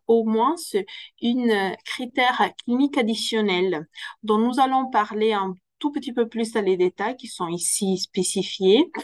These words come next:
euh, qui pouvaient être des critères, euh, comme des signes pyramidaux, un stridor, hein, qui est un problème respiratoire des cordes vocales, ou une aggravation très rapide de la syndrome parkinsonienne, sans réponse à la dopa, avec une instabilité posturale,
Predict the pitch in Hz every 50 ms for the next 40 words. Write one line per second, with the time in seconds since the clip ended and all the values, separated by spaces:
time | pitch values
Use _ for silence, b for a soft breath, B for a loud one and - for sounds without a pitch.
0 | B B B _ _ - - 185 190 185 185 180 180 175 175 175 - 214 - -
1 | - 214 214 208 214 214 208 214 220 _ - 196 190 185 - - - 226 214 220
2 | - 220 220 220 220 - - 190 175 160 170 165 _ - 165 165 - B B B
3 | B B _ _ _ _ - - 180 180 185 185 185 190 190 - 226 208 202 202
4 | 220 208 214 202 208 208 208 202 185 185 202 208 214 220 202 180 175 - - -
5 | - - 233 214 190 208 208 208 - 202 185 185 170 - - 156 - - - 185
6 | 185 180 165 - - - - 214 - - 208 190 185 180 - 190 180 175 - -
7 | - - - - - 170 175 - - - - 160 175 170 170 - - - 226 254
8 | 277 269 - - B B B B B _ - - 196 202 220 233 233 208 202 196
9 | 196 190 185 185 180 180 180 B B B B - 185 190 190 - 214 214 214 208
10 | - - 226 220 226 220 - - 233 226 226 214 220 - 247 240 233 233 - 247
11 | 262 294 302 247 196 170 170 170 - 185 180 185 180 180 - 190 185 190 196 190
12 | - 190 185 - - 185 - - - 185 185 190 202 220 233 233 240 240 240 -
13 | - 214 190 202 190 190 - 190 185 185 - 185 175 175 175 180 175 _ - 214
14 | 214 220 220 226 220 202 185 185 - - 196 190 190 - - 196 185 185 185 185
15 | - 190 185 - 180 180 - - - 190 180 - 185 190 202 214 226 226 233 233
16 | 233